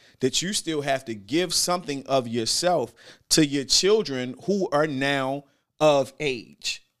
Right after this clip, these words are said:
And that's whatever age they may be. And that's the reason why I threw in a thirty-year-old, because there are, they, a-, and I want you to remember your days in the hood. Don't act like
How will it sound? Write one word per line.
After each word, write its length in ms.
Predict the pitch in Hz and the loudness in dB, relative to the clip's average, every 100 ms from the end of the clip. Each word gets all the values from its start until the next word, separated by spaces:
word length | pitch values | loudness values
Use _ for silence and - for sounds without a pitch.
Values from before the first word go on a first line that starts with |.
| - | -2
And 180 | 165 156 | 0 0
that's 240 | 160 - | -2 -2
whatever 460 | 143 151 143 170 160 | -2 0 2 0 0
age 300 | 139 139 123 | -4 -6 -6
they 140 | 120 | -6
may 200 | 120 117 | -6 -8
be. 360 | 107 131 160 95 _ - | -8 -8 -8 -10 _ -4
And 120 | 151 165 | 0 2
that's 180 | 180 | 2
the 100 | - | 0
reason 320 | 202 185 165 143 | -4 -4 -4 -2
why 300 | 131 127 127 | 0 0 -2
I 40 | |
threw 320 | - 160 147 | -2 0 2
in 260 | 160 165 131 - | 2 0 -4 -4
a 80 | 131 | -6
thirty-year-old, 1040 | - 147 175 170 123 110 - 110 110 - | 0 0 0 -2 -4 -4 -6 -8 -8 -4
because 420 | 143 143 160 - - _ _ | -4 0 0 0 -8 _ _
there 200 | 165 202 | 2 2
are, 300 | 175 170 156 - _ 120 | 4 4 2 -2 _ 0
they, 220 | 165 165 - | 0 0 -4
a-, 240 | 151 156 | -4 -2
and 160 | 160 156 | -2 0
I 60 | 160 | 0
want 260 | 202 226 | 0 -2
you 100 | 208 | -2
to 140 | 151 143 | -2 0
remember 460 | 147 147 202 220 | 0 0 0 2
your 240 | 151 127 120 | 0 0 0
days 400 | 131 160 147 127 | 2 2 0 -2
in 120 | 120 | -6
the 120 | 117 | -4
hood. 260 | 151 139 117 | 0 0 0
Don't 240 | 156 196 | 0 4
act 220 | 226 226 | 4 4
like 260 | 226 175 | 4 2